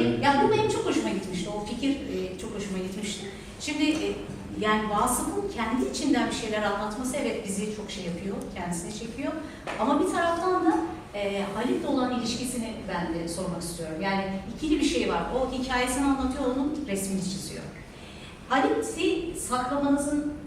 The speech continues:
Speaker 2: nedenlerini önce öğrenelim, sonra bir şey daha soracağım.
Speaker 1: Önce saklı değildi, yazdım tabii.
Speaker 2: Ha,
Speaker 1: Onun
Speaker 2: evet.
Speaker 1: soruları vardı. Ondan sonra <laughs>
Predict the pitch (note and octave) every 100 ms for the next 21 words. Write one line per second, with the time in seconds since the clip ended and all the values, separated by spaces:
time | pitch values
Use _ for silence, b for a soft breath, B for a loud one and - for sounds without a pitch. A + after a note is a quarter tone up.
0 | A3 A3+ A3+ A3 A3 A3 G#3 G#3 - G#3
1 | G3+ F#3 F#3+ B3 C4+ C#4 D4+ D#4 C#4+ D4
2 | G#3+ - E3+ - E3 G3 - - G#3 G#3+
3 | B3+ C4+ C4 F3+ E3+ D#3+ D#3+ D#3+ A#3+ -
4 | B2+ A#2+ - - - G2+ - - F#3+ F3
5 | E3 - A3+ - - - - D#3 D3+ -
6 | D3 D#3 E3+